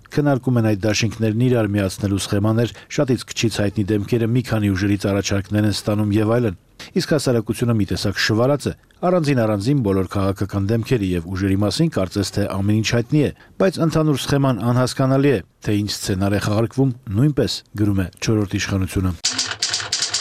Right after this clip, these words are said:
Հայոց Աշխարհ օրաթերթի ուշադրության կենտրոնում ևս նախընտրական խմորումներն են։ Թերթը գրում է. "Արդեն իսկ պարզ է, որ առաջիկա խորհրդարանական ընտրությունները,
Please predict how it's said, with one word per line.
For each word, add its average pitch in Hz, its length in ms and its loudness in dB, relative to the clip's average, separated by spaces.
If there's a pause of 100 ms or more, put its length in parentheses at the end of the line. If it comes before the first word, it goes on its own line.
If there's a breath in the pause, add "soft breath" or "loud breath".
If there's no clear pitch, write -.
(960)
Հայոց 170 300 4
Աշխարհ 143 320 2
օրաթերթի 135 480 0
ուշադրության 117 580 0
կենտրոնում 120 560 2
ևս 123 220 2 (100)
նախընտրական 113 720 0
խմորումներն 104 720 2
են։ 85 80 -8 (160)
Թերթը 120 300 0
գրում 107 260 2
է. - 20 -2 (380 soft breath)
"Արդեն 180 300 2
իսկ - 160 -4
պարզ 170 180 2
է, 113 80 0
որ 107 180 2
առաջիկա 107 460 -2
խորհրդարանական 117 680 0
ընտրությունները, 135 540 2